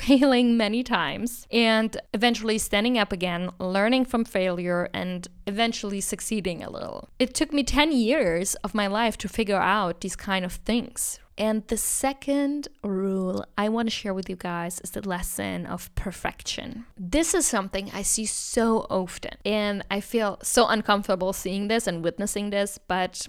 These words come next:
it is what it is. Most people do this. But you should never, and I repeat, <laughs> and you should repeat after me, never appear too perfect to anybody. If you appear better than others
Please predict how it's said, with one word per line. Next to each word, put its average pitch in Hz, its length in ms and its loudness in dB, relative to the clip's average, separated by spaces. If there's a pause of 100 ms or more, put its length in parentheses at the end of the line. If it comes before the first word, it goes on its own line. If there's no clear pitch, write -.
it 214 120 2
is 220 200 2
what 180 220 -2
it 165 120 -4
is. - 320 -8
Most 214 320 2
people 208 380 0
do 180 280 -2
this. - 420 -8 (160)
But - 440 4 (380)
you 226 260 4
should 311 380 -2 (120)
never, 208 760 -2 (220)
and 208 140 0
I 214 40 2
repeat, - 580 -4 (420)
<laughs> - 420 -20
and 233 160 2
you 262 60 4
should 254 240 0
repeat 202 320 0
after 151 300 -4
me, - 220 -12 (540)
never 208 1000 0 (400)
appear 190 480 2 (160)
too 233 280 4
perfect - 760 -2 (280)
to - 160 -6 (120)
anybody. 170 720 -10
If 240 140 2
you 330 80 6
appear 294 260 -2
better 196 360 2
than 254 180 2
others 285 720 -2